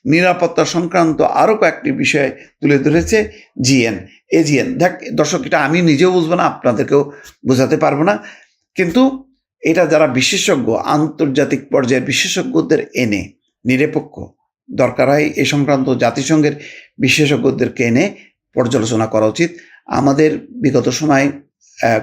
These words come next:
কেন আধুনিক, মানে, যুদ্ধ বিমান না কিনে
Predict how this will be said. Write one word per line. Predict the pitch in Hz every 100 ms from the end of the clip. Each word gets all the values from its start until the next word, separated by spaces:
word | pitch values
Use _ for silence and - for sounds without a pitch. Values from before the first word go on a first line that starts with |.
| -
কেন | 135 160
আধুনিক, | 131 120 160 170 - _ _ _ _ _ _ _
মানে, | - 123
যুদ্ধ | 113 131 120
বিমান | 127 127 123
না | 117 113
কিনে | 117 104 92 -